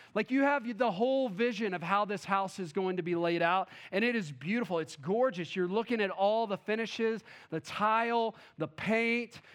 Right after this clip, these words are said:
You're looking at all the, you know, little door handles, and they're all so specific, and people have really polished up this home,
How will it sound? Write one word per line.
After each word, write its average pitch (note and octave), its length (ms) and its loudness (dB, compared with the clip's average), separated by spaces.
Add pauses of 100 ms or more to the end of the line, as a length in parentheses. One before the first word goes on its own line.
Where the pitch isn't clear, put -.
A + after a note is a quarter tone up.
(120)
You're G#3 160 0
looking A3+ 260 0
at G3+ 120 0
all G#3+ 280 2
the, G3+ 340 0
you G3+ 120 -4
know, F#3+ 120 0
little G3+ 220 -2
door A3 400 -2
handles, A#3 380 0
and G#3 100 0
they're G3+ 120 2
all A#3+ 300 4
so B3+ 180 -2
specific, G#3+ 500 -2
and E3 100 -8
people A#3+ 400 0
have F#3 160 0
really G#3+ 420 0
polished G3 560 0
up E3+ 160 -2
this D#3+ 200 -6
home, F3 280 0